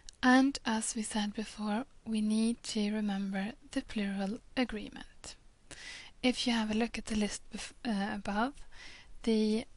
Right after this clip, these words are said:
male words are in green, the female words are, sorry,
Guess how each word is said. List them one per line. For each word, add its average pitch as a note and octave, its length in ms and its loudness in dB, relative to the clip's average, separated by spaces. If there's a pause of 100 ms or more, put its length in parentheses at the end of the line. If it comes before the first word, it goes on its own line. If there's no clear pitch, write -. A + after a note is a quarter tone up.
(480)
male B3 520 6
words C4+ 520 0
are G#3 140 -2
in G3+ 220 0
green, A#3+ 500 2 (100)
the - 140 -4
female G3+ 640 0
words G3 440 -4 (340)
are, G3 400 -2 (720)
sorry, G#3+ 340 6